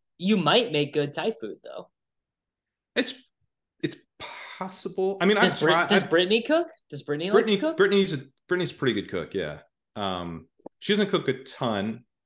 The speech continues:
Speaker 2: but, like, she, she cooks, yeah. Um, and yeah, I mean, I've, I've experimented with stuff. You know, I, I love crabs, so I, I can make a really good crab cake. Um, you know, and I,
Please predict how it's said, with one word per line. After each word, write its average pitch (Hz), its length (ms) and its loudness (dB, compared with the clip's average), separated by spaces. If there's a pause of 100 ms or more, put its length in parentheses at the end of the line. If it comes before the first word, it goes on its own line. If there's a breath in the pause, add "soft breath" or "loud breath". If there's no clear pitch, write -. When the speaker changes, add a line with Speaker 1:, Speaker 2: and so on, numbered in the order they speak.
(240)
Speaker 2:
but, 113 160 2
like, 104 300 0
she, - 280 -6
she 120 200 -8
cooks, - 360 -4
yeah. 82 220 -14 (320)
Um, 95 480 -2 (1160)
and 107 480 -2 (960)
yeah, 202 180 2
I 127 40 4
mean, 139 120 4
I've, 156 240 2
I've 160 200 2
experimented 104 580 -2
with 95 100 -4
stuff. 90 420 -6 (360)
You 110 100 -6
know, 95 240 -2
I, 110 300 2
I 104 160 -4
love 110 300 -2
crabs, 101 520 -2
so 104 120 -6
I, 95 260 -2
I - 20 -4
can 104 160 -8
make 92 180 -8
a 95 40 -6
really 92 180 -2
good 90 140 -10
crab 87 300 -6
cake. 85 280 -6 (760)
Um, 82 600 -8 (540)
you 123 120 -2
know, 90 140 -4
and 92 100 -4
I, 98 60 -6